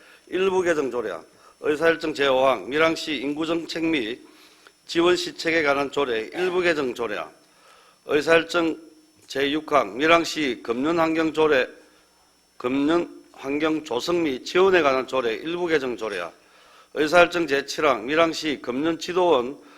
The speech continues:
운영조례 일부 개정 조례안을 밀양시의회 회의규칙 제이십팔 조 제삼 항에 따라 일괄 상정합니다.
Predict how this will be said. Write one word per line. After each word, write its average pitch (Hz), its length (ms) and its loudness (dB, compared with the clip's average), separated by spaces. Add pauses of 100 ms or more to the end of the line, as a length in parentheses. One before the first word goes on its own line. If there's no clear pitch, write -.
(240)
운영조례 151 640 2
일부 165 320 -6
개정 156 280 0
조례안을 120 720 -2 (360)
밀양시의회 160 600 0 (340)
회의규칙 151 840 0
제이십팔 143 680 -2
조 156 140 0
제삼 131 480 -6
항에 160 360 -2
따라 110 360 -2 (400)
일괄 170 500 4
상정합니다. 117 640 -8